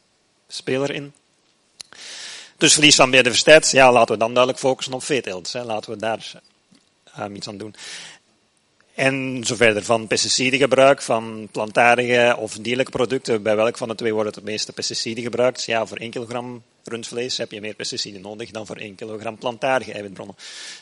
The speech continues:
En zo kun je al die argumenten van G G O's letterlijk toepassen op veeteelt. Sociale wantoestanden, noem maar op. Daar kan ik verhalen van vertellen, van hoe dat het zit met in Zuid-Amerika, de, eh, de grote veevoederplantages en wat er gebeurt met die lokale bevolking.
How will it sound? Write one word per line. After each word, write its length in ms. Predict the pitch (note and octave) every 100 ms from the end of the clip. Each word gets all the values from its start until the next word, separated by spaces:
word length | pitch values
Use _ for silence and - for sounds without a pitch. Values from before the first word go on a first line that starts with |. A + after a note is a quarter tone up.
| _ _ - - - _ _ -
En 300 | C3+ C3+ C#3
zo 140 | E3
kun 140 | F3
je 120 | D#3+ D3
al 200 | E3 F3
die 120 | E3+
argumenten 560 | D3+ C3 C#3 E3 F3+
van 160 | C3+ B2+
G 40 |
G 260 | B2 A#2+ A#2
O's 260 | C#3+ E3 -
letterlijk 420 | C3+ D#3+ C#3+ - - _ _ _ _
toepassen 760 | - D3+ D#3 D3 - D3 C#3+ C3 _ C3
op 280 | _ C3 B2+ - - -
veeteelt. 480 | F#2+ G2 G2+ G#2 F#2
Sociale 580 | - B2+ C3+ B2 B2 A#2
wantoestanden, 880 | B2 C3+ C3 - C#3 C#3 C3+ C3+ B2
noem 120 | A#2
maar 180 | A2 A2
op. 180 | C#3 - -
Daar 100 | G#2+
kan 220 | G2 A#2+ G#2+
ik 80 |
verhalen 360 | - A2 A2 A#2+
van 140 | A#2+
vertellen, 500 | A2+ - A#2 A#2 A#2
van 140 | A2 A2+
hoe 100 | G#2+
dat 100 | G#2+
het 100 | G2+
zit 140 | C3+
met 400 | F#3+ G#2+ - - - - - _
in 200 | D#3+ A2+
Zuid-Amerika, 880 | G#2+ G#2+ G#2+ A2 A#2+ A#2 A#2+ A#2+ G#2+
de, 140 | G#2+
eh, 280 | - A#2 G#2+
de 120 | G#2+
grote 340 | - G#2+ A#2+
veevoederplantages 1160 | G2+ A2+ A2 A#2 A2+ - A2+ A2 A#2 A2 A2 G#2
en 80 | G2+
wat 120 | G#2
er 160 | G2+ E2+
gebeurt 240 | G2 A2+
met 140 | A2
die 80 | A#2+
lokale 340 | G#2+ G#2+ G#2 G#2
bevolking. 540 | F#2+ A2 A#2 A#2+